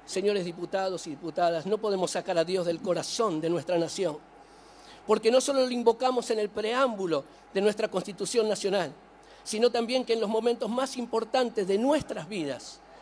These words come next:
la mayoría de los argentinos, que más de un ochenta y cinco por ciento nos declaramos tener, creer en Dios, en fe cristiana, en los momentos más importantes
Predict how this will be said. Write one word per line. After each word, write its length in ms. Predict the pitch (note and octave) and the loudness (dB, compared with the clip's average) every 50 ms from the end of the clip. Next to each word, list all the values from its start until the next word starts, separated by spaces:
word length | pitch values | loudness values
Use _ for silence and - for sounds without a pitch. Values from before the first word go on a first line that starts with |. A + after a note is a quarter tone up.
| - - - - - | -20 -20 -20 -14 -4
la 120 | - G#3+ G#3+ | 0 2 4
mayoría 420 | A#3 A3 G#3+ A3 A3 A#3+ C4+ C4+ | 4 4 2 2 2 2 4 4
de 60 | A#3+ | 4
los 160 | B3 A#3 - B3 | 4 4 2 0
argentinos, 520 | A3 G#3 A#3 G#3 G#3 - B3+ A#3+ G#3 - | -4 -2 -2 -4 -4 -4 -6 -6 -4 -4
que 80 | - G#3 | -4 -6
más 160 | A3 A3 A3 | -4 -4 -6
de 80 | A3+ | -4
un 60 | A3+ G#3+ | -4 -4
ochenta 320 | G3 - A3+ G#3 G3+ A3 | -2 0 0 -2 -2 -4
y 40 | G3+ | -6
cinco 300 | - C4+ C#4 C4+ C4+ C4 | -6 -4 -4 -4 -6 -6
por 180 | B3+ A#3+ G#3+ | -4 -4 -4
ciento 380 | G3+ - C4 B3+ A#3 - - G3 | -4 -2 -2 -2 -2 -2 -4 -4
nos 240 | G3+ G#3+ G3 - - - - - - | -4 -4 -6 -6 -8 -14 -20 -20 -2
declaramos 760 | - A3+ A3 A3+ A3 A3+ B3+ C4+ C4+ C4 A#3 G#3+ G3+ E3+ - - - - - | 0 2 2 4 4 6 6 6 6 6 4 0 -4 -6 -8 -14 -20 -12 -4
tener, 200 | - G3+ A3 A3+ | 0 0 0 2
creer 280 | A3+ - G#3+ A3+ A#3+ A#3+ | 2 2 4 4 6 4
en 100 | A3+ G#3+ | 4 2
Dios, 380 | G#3+ B3+ C4 B3+ A#3+ G3+ - G#3 | 4 6 6 6 6 4 0 -4
en 160 | G3+ G3 - | -6 -4 -2
fe 140 | - A#3+ A#3+ | -2 -2 -2
cristiana, 600 | - G#3 G3+ - B3+ C4 C4 B3+ A3+ F#3 D#3+ D3 - - - - - - - - - - - - - - - - - - - - - - - - | -4 -10 -10 -4 0 0 2 2 2 0 0 -2 -6 -14 -20 -20 -20 -20 -20 -20 -20 -20 -20 -20 -20 -20 -20 -20 -20 -20 -20 -20 -20 -10 -2 2
en 80 | A3 | 4
los 100 | B3 A#3 | 4 6
momentos 400 | A3+ B3 B3+ C#4 D4 C#4 - B3+ | 6 6 4 4 2 0 0 0
más 220 | A#3 C4+ D4 D4 - | 0 0 0 0 0
importantes 840 | C#4 C4+ C4+ C4 B3 B3+ - C4+ C4 A#3 G3 E3+ F3+ C#3 - - - | -2 0 2 0 0 0 0 -2 -2 -2 -4 -6 -10 -10 -12 -14 -18